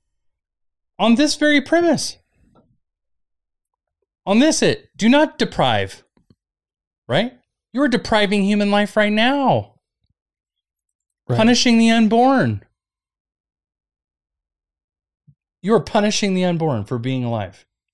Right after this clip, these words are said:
Speaker 1: and killing them and, and assigning and giving them the death penalty. You
Speaker 2: From
Speaker 1: have
Speaker 2: what I understand Romans thirteen to say, it's, it's, it's protecting the one who is doing good,
Speaker 1: Mm-hmm.
Speaker 2: right?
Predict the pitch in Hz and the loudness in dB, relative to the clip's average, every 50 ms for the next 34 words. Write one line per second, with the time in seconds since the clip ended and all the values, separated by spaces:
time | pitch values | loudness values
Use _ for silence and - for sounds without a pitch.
0 | _ _ _ _ _ _ _ _ _ _ _ _ _ _ _ _ _ _ _ _ | _ _ _ _ _ _ _ _ _ _ _ _ _ _ _ _ _ _ _ _
1 | 139 135 135 - - 185 180 175 165 135 110 101 98 95 - _ _ - 127 135 | -6 -6 -4 -2 -2 0 0 0 0 -2 -4 -6 -8 -10 -14 _ _ -6 -6 -6
2 | 131 - 131 131 127 120 - - 160 151 156 160 - 131 123 120 117 110 _ _ | -4 -4 -4 -2 -2 -2 -2 -2 -2 -2 -2 -2 -4 -6 -6 -6 -6 -8 _ _
3 | _ _ _ _ - 131 147 151 156 151 147 143 127 120 110 107 123 120 - - | _ _ _ _ -12 -8 -6 -4 -2 -2 -2 -2 -2 -2 -2 -2 -2 -2 -4 -6
4 | - 113 104 101 - - 98 92 95 _ _ _ _ _ _ _ _ _ _ _ | -8 -8 -8 -8 -10 -12 -16 -16 -18 _ _ _ _ _ _ _ _ _ _ _
5 | _ _ _ _ _ _ _ _ _ _ _ _ _ _ - 147 202 240 214 180 | _ _ _ _ _ _ _ _ _ _ _ _ _ _ -2 0 2 2 4 2
6 | - 190 185 175 156 - - - - _ _ _ _ - 139 143 143 165 190 190 | 2 0 0 -2 -4 -8 -18 -20 -20 _ _ _ _ -2 0 2 2 2 0 0
7 | 180 160 - - 185 175 160 143 139 143 147 147 143 135 - - 147 139 131 - | -2 -2 -2 -2 0 0 2 2 2 2 2 2 0 0 -2 -2 -2 -2 -2 -2
8 | - 151 135 123 117 - - 160 147 123 110 107 107 - 127 113 - - - 135 | -2 -2 -2 -2 -4 -4 -4 -2 -2 0 -2 -2 -4 -4 -6 -8 -8 -6 -6 -6
9 | 120 - - - - 135 - - - - - 135 123 - - - - 170 190 - | -6 -6 -8 -8 -8 -8 -8 -10 -14 -10 -6 -6 -6 -6 -8 -4 -2 -2 -2 -2
10 | - - 151 117 107 101 104 110 113 113 120 113 123 127 127 123 123 120 117 113 | -2 -2 -2 0 0 -2 -4 -4 -4 -4 -2 0 0 0 0 0 0 0 0 0
11 | 104 120 117 110 104 104 107 113 107 98 92 - - - 107 104 113 139 185 214 | 0 -2 -2 -2 -2 -2 -4 -4 -4 -6 -8 -12 -12 -8 -6 -6 -4 -4 -6 -8
12 | _ _ _ _ _ _ - 113 113 123 - | _ _ _ _ _ _ -2 0 0 0 -2